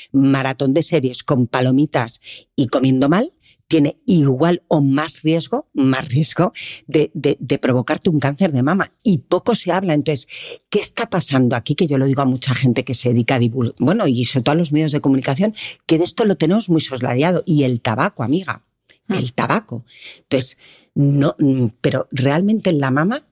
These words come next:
Speaker 1: el alcohol, el sedentarismo, la falta de actividad física y el sobrepeso tienen un impacto muy importante. Esas señoras no tenemos un índice de masa corporal de las señoras que incluyeron en el estudio.
Speaker 2: Efectivamente.
Speaker 1: Cosa que tenemos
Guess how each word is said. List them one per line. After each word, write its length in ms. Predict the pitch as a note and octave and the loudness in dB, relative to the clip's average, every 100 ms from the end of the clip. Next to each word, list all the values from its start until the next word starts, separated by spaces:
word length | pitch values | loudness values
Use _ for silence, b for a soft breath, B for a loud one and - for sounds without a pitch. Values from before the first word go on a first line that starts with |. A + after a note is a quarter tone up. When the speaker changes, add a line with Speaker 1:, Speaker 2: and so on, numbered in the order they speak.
| - | -4
Speaker 1:
el 140 | A#2 | 0
alcohol, 520 | A#2 A#2 D#3+ B2+ B2+ - | 0 0 0 0 -2 -6
el 140 | C3 | -6
sedentarismo, 1000 | - B2 A#2+ A#2+ A#2+ C3 D3 - A#2 A#2 B B B B B | -4 0 0 0 0 0 -2 -2 -2 -4 B B B B B
la 140 | B2 | -2
falta 240 | A#2 C3 C#3+ | 0 0 -2
de 40 | |
actividad 320 | - C#3+ D3 A#2+ | 0 0 0 -2
física 360 | C3+ - B2 | -8 -8 -2
y 80 | B2 | 0
el 80 | B2+ | 0
sobrepeso 600 | C3 A#2+ A#2+ C#3+ - F#3 | 0 -2 -2 -4 -6 -4
tienen 260 | D#3+ C#3+ | -2 0
un 140 | C#3 B2 | 2 2
impacto 360 | A#2 D3+ - | 2 -2 0
muy 140 | F#3 F#3 | 2 2
importante. 540 | C#3 C3+ G3+ F#3+ - - | 0 -2 -2 -2 -4 -4
Esas 260 | - G#3 | -4 -4
señoras 460 | - B2+ A#2+ G3 - B B | -2 0 2 0 -2 B B
no 200 | D3 E3+ | 0 0
tenemos 560 | - D#3 C3 G#3 D#3+ - b | 2 2 2 2 0 -6 b
un 140 | - C#3+ | 0 2
índice 240 | C3+ B2 | 2 -2
de 60 | C3+ | -4
masa 260 | B2 B2 B2+ | -4 -4 -6
corporal 480 | C#3 A#2 C3+ C3 B2 | -6 -4 -2 -2 -2
de 80 | |
las 140 | B2 B2 | -2 -2
señoras 280 | C3+ A#2+ - | -2 -2 -2
que 120 | A#2+ | -4
incluyeron 400 | A#2 A#2 A#2 A2+ | -2 -2 -2 -4
en 60 | |
el 40 | A#2 | -4
estudio. 360 | A3 F#3 G#3+ | -2 0 2
Speaker 2:
Efectivamente. 420 | D#3 F3+ E3+ F3 F3 | 2 0 -2 -2 -2
Speaker 1:
Cosa 260 | E3+ A3+ | -2 -4
que 100 | - | -4
tenemos 380 | D3 D3+ A3 - | -2 0 0 -4